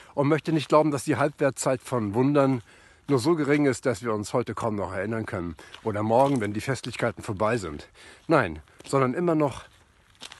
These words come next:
zurückblicken, danken für die Menschen, die damals aufgestanden sind und eine bessere Welt forderten und bekommen haben. Fast überall, fast zu jeder Zeit.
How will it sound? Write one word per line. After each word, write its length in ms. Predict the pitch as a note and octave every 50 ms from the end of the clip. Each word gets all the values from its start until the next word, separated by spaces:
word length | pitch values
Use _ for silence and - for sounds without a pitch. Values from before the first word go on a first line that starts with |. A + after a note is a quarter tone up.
| - - _ -
zurückblicken, 840 | - - B2 D3 E3 - _ - F3+ E3+ - E3 D#3 D#3 D3 B2+ - _ _ _ _ _ _ _ _ -
danken 400 | - B2+ C#3+ D#3+ - - G#2+ -
für 100 | - B2
die 100 | A#2+ B2
Menschen, 300 | B2+ C#3 D#3 - - C#3+
die 80 | B2+
damals 300 | A#2+ B2+ B2 A#2+ A2 -
aufgestanden 720 | - C3 D#3 D#3 - - D3 - - C#3+ A#2+ A2+ A2 A2+ A2
sind 300 | G#2 A2 G#2+ G#2+ G#2 - - - - - - - - - _ - - -
und 140 | - C#3+ C3
eine 180 | A#2 B2 B2+
bessere 440 | A#2 D3+ D3 C3+ - D3+ D3 C#3 A#2+
Welt 200 | A2 A#2 B2 A#2+
forderten 560 | - - A2+ G2 F#2 F2+ E2+ - - E2+ E2 D#2+ _ _ _ _ _ _ _
und 320 | - C3 B2+ A#2+ A2+ - - _ _ _ _ _ _ -
bekommen 400 | - - - D3 D3 D#3+ C3+ G#2+
haben. 260 | F#2 D2 C#2 - - - - - - - _ _ _ _ - _ -
Fast 360 | - - - D#3+ C#3+ - -
überall, 1000 | D3+ D3 B2 B2 A#2 A2 A#2 - - _ _ - - _ - - G#2 G2+ A2+ A#2+
fast 560 | - - - G2+ F2+ - - - - - - _ _ _ _ _ _
zu 120 | - - A2
jeder 280 | G2 G2+ F2 E2+ -
Zeit. 440 | - - - F2 D2+ D#2+ - - -